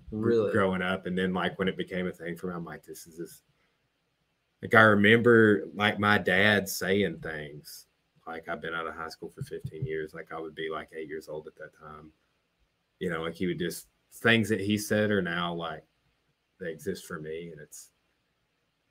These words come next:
Speaker 2: it's a weird part of the aging process,
Speaker 1: Yep.
Speaker 2: man.
Speaker 1: It's a full circle, man. Just,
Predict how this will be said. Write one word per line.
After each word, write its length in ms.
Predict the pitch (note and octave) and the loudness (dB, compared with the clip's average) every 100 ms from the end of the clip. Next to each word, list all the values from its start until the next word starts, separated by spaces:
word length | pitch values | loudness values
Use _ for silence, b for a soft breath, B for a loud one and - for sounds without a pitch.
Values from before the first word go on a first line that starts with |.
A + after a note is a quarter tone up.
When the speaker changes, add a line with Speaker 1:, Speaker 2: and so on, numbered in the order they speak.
| _ _ | _ _
Speaker 2:
it's 80 | - | -10
a 80 | D#2+ | -4
weird 400 | E2 F2+ F#2+ E2+ | 2 4 4 2
part 280 | - F2+ F2 | 0 2 2
of 60 | |
the 120 | E2+ E2 | 0 -2
aging 340 | F2 E2+ D#2+ | -4 -6 -10
process, 600 | F2 E2+ F#2 C#3 F3 - | -8 -8 -2 2 2 0
Speaker 1:
Yep. 0 | |
Speaker 2:
man. 360 | D#2 D2+ D#2 D#2 | -12 -10 -10 -14
Speaker 1:
It's 140 | - B2 | -12 -10
a 160 | A#2 A#2 - | -10 -14 -10
full 140 | B2 | -10
circle, 340 | B2 B2 A2+ G#2 | -6 -8 -8 -10
man. 320 | G#2 G#2+ A2 - - | -10 -10 -12 -18 -18
Just, 220 | - - | -18 -18